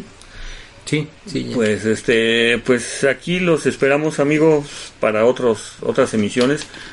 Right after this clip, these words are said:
Speaker 2: Tenemos algunos temas interesantes, ¿verdad? Este, Enrique nos quiere hablar acerca de, de Xoloitzcuintli, ¿verdad? Que ha
Speaker 1: Sí,
Speaker 2: tenido
Speaker 1: también.
Speaker 2: problemas para llevarlo a vacunar,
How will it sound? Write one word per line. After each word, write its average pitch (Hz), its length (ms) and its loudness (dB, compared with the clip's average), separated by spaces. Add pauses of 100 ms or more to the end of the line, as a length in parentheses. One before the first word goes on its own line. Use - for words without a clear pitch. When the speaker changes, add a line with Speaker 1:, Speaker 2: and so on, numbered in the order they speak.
(100)
Speaker 2:
Tenemos 127 380 2
algunos 120 560 2
temas 120 320 -2
interesantes, 117 720 -2
¿verdad? 120 380 2 (580)
Este, 101 400 -2
Enrique 110 360 0
nos 104 180 -6
quiere 113 260 0
hablar 110 320 0
acerca 113 400 0
de, 92 580 -6 (200)
de 95 240 0
Xoloitzcuintli, 135 800 0
¿verdad? 135 240 0 (640)
Que 120 80 0
ha 113 60 2
Speaker 1:
Sí, 143 80 4
Speaker 2:
tenido 120 300 2
Speaker 1:
también. 107 200 4
Speaker 2:
problemas 120 480 2
para 92 420 0 (360)
llevarlo 120 380 2
a 113 40 4
vacunar, 123 540 0